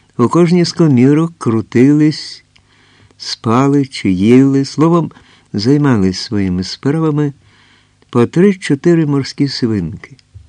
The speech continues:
Трохи віддалік, на двох пеньках, стояв стіл, збитий з грубо обтесаних дощок,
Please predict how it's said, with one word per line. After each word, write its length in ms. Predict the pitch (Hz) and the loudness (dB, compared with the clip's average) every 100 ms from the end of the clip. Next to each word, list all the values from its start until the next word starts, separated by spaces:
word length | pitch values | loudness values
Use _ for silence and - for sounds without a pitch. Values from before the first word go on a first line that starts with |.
| _ _ _ _ _ _ _ _ _ _ | _ _ _ _ _ _ _ _ _ _
Трохи 320 | 160 170 180 | -2 0 2
віддалік, 640 | 156 143 135 110 107 - - - | 0 4 4 4 0 -2 -16 -14
на 160 | - 110 | -4 -2
двох 300 | 120 156 147 | 0 0 -2
пеньках, 680 | - 123 113 156 160 - _ _ _ | -2 -2 -2 -4 -4 -8 _ _ _
стояв 460 | - - 117 104 | -12 -4 -2 -2
стіл, 520 | 95 - - 151 160 - - | -6 -4 2 2 2 -4 -8
збитий 580 | 107 98 131 131 131 117 | -8 -2 -2 0 0 0
з 160 | 95 | -4
грубо 300 | 104 120 117 | -4 -4 -2
обтесаних 760 | 110 117 - 107 101 98 92 87 | -2 -4 -6 -6 -4 -4 -4 -4
дощок, 520 | 85 127 - - | -4 -4 -6 -10